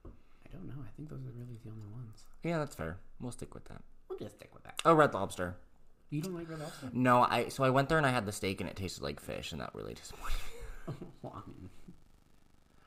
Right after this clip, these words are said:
Speaker 1: um, though their bread is good.
Speaker 2: Yeah, the little, those little biscuits.
Speaker 1: Little biscuit, cheddar biscuits are good. Texas Roadhouse with the cinnamon butter is good.
Speaker 2: Mm.
Speaker 1: Olive Garden breadsticks are good.
Speaker 2: Any buffet, I could. How do you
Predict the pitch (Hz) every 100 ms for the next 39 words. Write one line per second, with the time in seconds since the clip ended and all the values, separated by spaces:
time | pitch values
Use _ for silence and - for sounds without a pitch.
0 | - 151 160 175 170 147 131 135 143 117
1 | - - - - - - _ - 104 85
2 | 73 71 80 - 67 - 60 - 65 -
3 | - - - - 98 113 107 110 - -
4 | 139 151 165 156 147 151 151 151 156 160
5 | 160 - - 113 123 123 131 127 - 107
6 | - 107 127 - 139 151 143 143 143 139
7 | 131 147 139 139 135 - - - - -
8 | - - 113 98 95 90 - - - -
9 | 117 120 120 131 127 131 135 135 135 135
10 | - 131 135 135 131 131 - - 92 95
11 | 87 82 78 78 87 - 67 - 73 98
12 | - - - - - - _ _ _ -
13 | 120 120 123 107